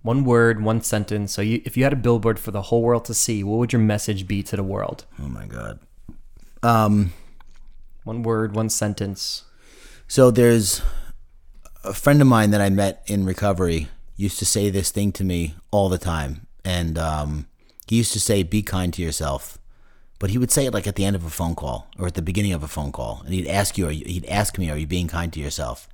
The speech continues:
Speaker 2: And he died. And when he died, it became a little bit more ingrained on my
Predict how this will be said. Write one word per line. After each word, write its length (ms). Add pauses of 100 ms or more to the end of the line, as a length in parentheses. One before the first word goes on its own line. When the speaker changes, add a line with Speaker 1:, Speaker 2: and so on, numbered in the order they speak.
(760)
Speaker 2:
And 140
he 100
died. 480
And 160
when 120
he 100
died, 680
it 120
became 440
a 40
little 280
bit 180
more 360
ingrained 760 (300)
on 180
my 460